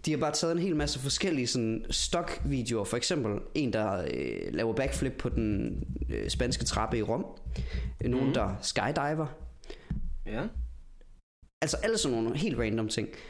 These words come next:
Speaker 1: Og så har de
Speaker 2: Hvad, hvad har det med svin at gøre?
Speaker 1: Præcis. Så har de lagt dem sammen i en video, og så er der en,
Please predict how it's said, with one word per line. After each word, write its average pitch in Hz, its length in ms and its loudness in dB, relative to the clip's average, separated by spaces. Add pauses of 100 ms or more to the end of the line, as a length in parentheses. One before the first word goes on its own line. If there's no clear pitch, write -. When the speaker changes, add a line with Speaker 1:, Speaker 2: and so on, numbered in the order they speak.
(140)
Speaker 1:
Og 131 100 2
så 165 160 4
har 156 100 2
de 135 120 2
Speaker 2:
Hvad, 127 200 2 (100)
hvad 139 120 0
har 139 80 2
det 139 100 2
med 143 80 2
svin 139 280 -2
at 110 60 -2
gøre? 127 80 -4 (180)
Speaker 1:
Præcis. 110 520 2 (260)
Så - 160 2
har 180 80 4
de 160 100 4
lagt 139 260 2
dem 127 100 2
sammen 135 400 2
i 123 60 0
en 123 200 2
video, 147 440 0
og 123 140 2
så 143 220 0 (160)
er 139 100 0
der 139 140 2
en, 113 240 0